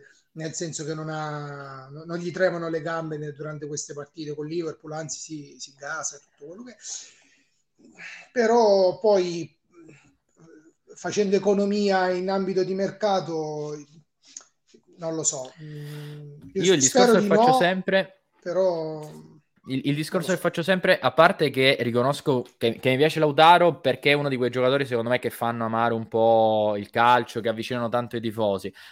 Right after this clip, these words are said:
Speaker 2: Poi da dirigente, no? Da dirigente magari al posto di Lautaro un dirigente può preferire un altro,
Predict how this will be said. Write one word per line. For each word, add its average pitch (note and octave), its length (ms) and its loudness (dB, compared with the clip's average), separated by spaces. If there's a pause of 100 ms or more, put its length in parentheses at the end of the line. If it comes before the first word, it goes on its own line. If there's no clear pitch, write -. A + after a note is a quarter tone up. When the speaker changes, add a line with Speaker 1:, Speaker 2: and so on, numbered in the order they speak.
Speaker 2:
Poi G3+ 160 6
da F#3 80 10
dirigente, C#3+ 680 4
no? C3+ 180 4
Da B2+ 80 0
dirigente C3 440 0
magari C#3+ 640 2
al A#2 160 -6
posto C#3 260 -6
di A#2+ 60 -2
Lautaro C#3 320 4
un A2+ 40 -4
dirigente A#2 420 -4
può A#2 100 -8
preferire A2 420 -6
un D#3 80 2
altro, G#2+ 540 0